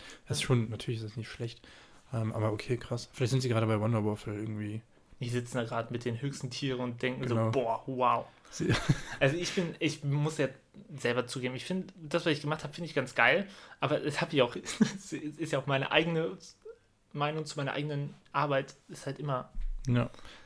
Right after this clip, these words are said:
Speaker 1: aber ich, ich werd mir das auch gleich mal
Speaker 2: Ja,
Speaker 1: angucken
Speaker 2: auf
Speaker 1: und
Speaker 2: jeden
Speaker 1: dann,
Speaker 2: Fall.
Speaker 1: äh,
Speaker 2: Mach das mal.
Speaker 1: genau, kann ich ein bisschen kritisieren.
Speaker 2: Gerne.
Speaker 1: <laughs> Falls es was zu kritisieren gibt, nein.
Speaker 2: Bestimmt.
Speaker 1: Ähm, ich bin auf jeden Fall gespannt, jetzt hast du mich, äh, sehr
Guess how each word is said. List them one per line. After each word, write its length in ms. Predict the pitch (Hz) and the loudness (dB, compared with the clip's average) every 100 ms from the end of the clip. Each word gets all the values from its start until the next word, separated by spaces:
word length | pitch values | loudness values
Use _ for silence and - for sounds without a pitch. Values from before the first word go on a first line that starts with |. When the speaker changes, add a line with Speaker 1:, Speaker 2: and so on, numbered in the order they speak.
| - | 2
Speaker 1:
aber 140 | 113 | 4
ich, 140 | 110 127 | 4 2
ich 260 | 131 117 | -2 0
werd 140 | 127 127 | 0 2
mir 80 | 113 | 0
das 120 | - | 0
auch 140 | 113 | 0
gleich 160 | 110 107 | 0 -2
mal 120 | 110 | 0
Speaker 2:
Ja, 40 | |
Speaker 1:
angucken 360 | 113 123 110 113 | 2 0 0 -2
Speaker 2:
auf 80 | 107 | -2
Speaker 1:
und 60 | |
Speaker 2:
jeden 140 | 143 107 | -2 -2
Speaker 1:
dann, 80 | 110 | -2
Speaker 2:
Fall. 160 | 127 | -4
Speaker 1:
äh, 340 | 113 113 - 165 | -4 -6 -12 -18
Speaker 2:
Mach 120 | - | -18
das 260 | - - | -18 -18
mal. 160 | 170 160 - 247 440 466 - - - - - 143 | -16 -16 -20 -20 -20 -20 -20 -20 -20 -20 -18 -4
Speaker 1:
genau, 320 | 113 113 110 - | -2 -2 -4 -2
kann 160 | 120 110 | 0 2
ich 80 | |
ein 60 | 113 | 2
bisschen 220 | 113 120 | 0 -2
kritisieren. 600 | - 117 127 117 120 123 117 - - | -4 -6 -4 -2 -2 -2 -6 -16 -4
Speaker 2:
Gerne. 280 | 160 143 127 - - - - - - | -2 -2 -4 -12 -20 -20 -20 -18 -14
Speaker 1:
<laughs> 440 | 143 - - - - | -14 -14 -20 -20 -4
Falls 320 | - 113 117 | 2 4 2
es 120 | 113 | -4
was 120 | 107 | -4
zu 120 | - | -4
kritisieren 460 | - 113 110 113 113 | -4 -4 0 0 0
gibt, 220 | 113 - | 0 -2
nein. 220 | 104 107 - - - 117 | -4 -4 -6 -12 -10 -4
Speaker 2:
Bestimmt. 320 | 123 - 113 | -2 6 6
Speaker 1:
Ähm, 140 | 110 | 6
ich 80 | 113 | 6
bin 80 | 127 | 6
auf 60 | 110 | 6
jeden 100 | 117 | 6
Fall 100 | 120 | 4
gespannt, 380 | 110 - 113 113 | 4 2 2 2
jetzt 140 | 110 110 | 2 -2
hast 180 | - | -2
du 40 | 113 | -4
mich, 200 | 107 117 | -4 -4
äh, 120 | 107 | -2
sehr 360 | 113 107 110 | -2 -2 -2